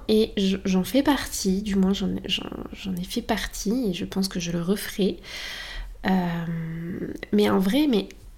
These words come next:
combien de fois je me suis infligé des somm-, des réveils hyper tôt pour, euh, aller courir ou pour aller au crossfit ou pour m'entraîner en home trainer avant d'aller bosser, mais alors que je tombais littéralement de sommeil. Euh,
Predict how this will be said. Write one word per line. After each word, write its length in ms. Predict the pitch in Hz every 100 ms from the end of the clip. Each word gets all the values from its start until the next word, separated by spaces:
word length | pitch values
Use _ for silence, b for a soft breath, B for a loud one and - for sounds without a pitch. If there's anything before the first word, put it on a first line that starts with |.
| - -
combien 300 | - 262 254
de 40 |
fois 140 | 247 302
je 80 | 269
me 80 |
suis 220 | 208 - - 240
infligé 400 | 262 - 202 208
des 140 | 202
somm-, 520 | 190 - - 208 196 190
des 140 | 196
réveils 480 | 196 202 220 240 -
hyper 440 | 240 - 233 - -
tôt 240 | 220 240
pour, 400 | 240 - 202 196
euh, 100 | 190 214 185
aller 180 | 185
courir 400 | 190 - 254 226
ou 60 | 202
pour 260 | 196 202 196
aller 140 | 190
au 80 | 175
crossfit 420 | - 202 - 240 -
ou 100 | -
pour 160 | -
m'entraîner 680 | 185 190 233 - 214 220 233 B B B B B
en 140 | 214 -
home 180 | 208 214
trainer 360 | - 214 247 240
avant 200 | 196 196
d'aller 260 | 190 190
bosser, 500 | 180 190 190 254 330 B B B B 196
mais 160 | 196
alors 220 | 196 262
que 100 | -
je 100 | 202
tombais 280 | 190 214 226
littéralement 640 | 277 214 - 196 196 247 247
de 120 | 202
sommeil. 560 | 190 226 285 226 190 - - - B B B B B B - -
Euh, 340 | 202 196 190